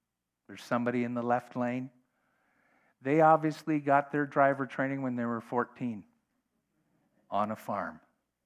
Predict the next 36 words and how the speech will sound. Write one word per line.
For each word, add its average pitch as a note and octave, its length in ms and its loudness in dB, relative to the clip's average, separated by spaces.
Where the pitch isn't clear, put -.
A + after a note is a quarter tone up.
They're C3+ 260 4
thinking, D#3 380 -2
"Hey, D3+ 260 -2
I C3+ 160 4
got D3 200 2
this C#3+ 140 -6
tractor D3 480 4
in C#3 120 -2
second D3 380 -2
year. D3 340 0
I'm C3 180 0
doing C#3 280 -4
great. C#3 280 -2
Why C3 160 6
would D3 100 4
I D3 80 6
go D3+ 220 6
anything C#3+ 400 0
over G#2 240 -4
eighty-five G#2 500 -2
kilometers G#2 500 -8
an G#2+ 120 -8
hour?" G2 260 0
And A#2+ 220 -6
all F3 260 -6
you're D3+ 160 -4
looking C#3+ 340 -6
for B2 320 -4
is A#2 300 -6
to C#3+ 60 -12
be C3+ 160 -8
close - 760 -8
to - 80 -12
the F#2 120 -12
speed - 360 -16
limit. - 260 -20